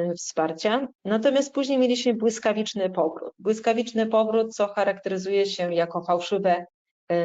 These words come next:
przebicie i generalnie jest to, było na ten moment prowzrostowe, tak? Czyli zobaczmy, co się działo później. Fałszywe przebicie, retest, wzrosty,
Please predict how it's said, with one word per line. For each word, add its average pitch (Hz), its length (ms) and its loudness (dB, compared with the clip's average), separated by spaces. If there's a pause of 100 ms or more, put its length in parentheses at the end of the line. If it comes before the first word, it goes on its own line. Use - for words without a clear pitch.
(340)
przebicie 196 640 2
i 185 180 -4
generalnie 175 560 2
jest 175 280 -2
to, 175 300 -2 (100)
było 214 320 4
na 190 140 0
ten 180 200 -2
moment 180 420 -2
prowzrostowe, - 880 -4
tak? 220 260 -2
Czyli 170 220 -8
zobaczmy, 180 400 0
co 165 100 -8
się 160 160 -10
działo 151 260 0
później. 220 500 2 (320)
Fałszywe 180 440 2
przebicie, 202 800 0 (380)
retest, 202 600 2 (560)
wzrosty, 185 840 0